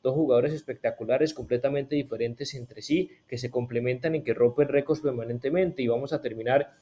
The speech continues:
quién es el máximo goleador de la Champions, que me, está por supuesto Cristiano, y máximo ganador de la Champions con cinco Cristiano, pero tiene cuatro, eh, Messi, o sea, es un tema muy parejo,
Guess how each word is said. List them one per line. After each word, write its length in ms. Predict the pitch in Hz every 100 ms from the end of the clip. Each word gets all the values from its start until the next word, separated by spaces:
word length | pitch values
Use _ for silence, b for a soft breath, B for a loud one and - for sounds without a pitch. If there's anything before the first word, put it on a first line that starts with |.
| _ _
quién 200 | 143 139
es 100 | 139
el 80 | 143
máximo 360 | 139 135 139
goleador 360 | 120 110 110 107
de 80 | 120
la 140 | 117
Champions, 440 | 156 156 156 160 147
que 120 | 113
me, 280 | 113 113 117
está 220 | 120 113
por 120 | 127
supuesto 360 | - - 117 131
Cristiano, 540 | 120 - 131 156 165 B B -
y 80 |
máximo 420 | 123 120 123 147 127
ganador 460 | 117 113 175 170
de 80 | 127
la 140 | 113
Champions 440 | - 117 113 139 139
con 160 | 117
cinco 440 | 110 135 131 123 135
Cristiano, 500 | 123 120 120 131 135
pero 180 | 117 107
tiene 340 | 135 156 135
cuatro, 480 | - 123 123 131 - b -
eh, 200 | 113 110
Messi, 420 | 104 120 120 143
o 40 | 120
sea, 120 | 110
es 100 | 107
un 200 | 123 123
tema 240 | 135 139
muy 180 | 147 143
parejo, 520 | 127 131 123 120 170